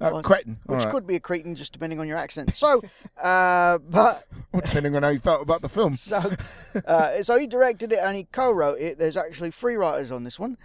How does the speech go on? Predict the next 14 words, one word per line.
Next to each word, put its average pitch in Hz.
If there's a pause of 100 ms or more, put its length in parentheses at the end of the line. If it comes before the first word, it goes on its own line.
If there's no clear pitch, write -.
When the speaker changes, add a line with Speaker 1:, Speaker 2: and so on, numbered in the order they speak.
(320)
Speaker 2:
Um, 156
but 277 (260)
if 160
you're 180
wondering, 180 (200)
"Oh, 254 (180)
old, 214
old 202
Destin, 233
what's, 170
what's 185
old 202
Destin 208
done?" 123